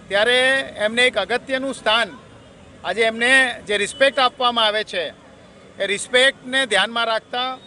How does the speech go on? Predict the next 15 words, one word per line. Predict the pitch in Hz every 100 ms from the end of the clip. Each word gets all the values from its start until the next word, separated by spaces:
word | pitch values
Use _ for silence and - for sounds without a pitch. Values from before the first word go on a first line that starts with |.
| - - - - - -
આ | 208
પૂરા | - 233 247
ભારત | 185 175 214 233 214
વર્ષના | 220 226 254 269 240
એકસો | 226 247 226
ચાલીસ | - 185 226 233 - -
કરોડ | 202 226 240 196
લોકોની | 190 190 226 226 208
માતાનું | 175 180 220 226 214
અપમાન | 185 214 226 226
છે | 233 208 143 - - -
એવું | 190 214
અમે | 208 202
માનીએ | 165 170 214 208
છીએ. | 175 127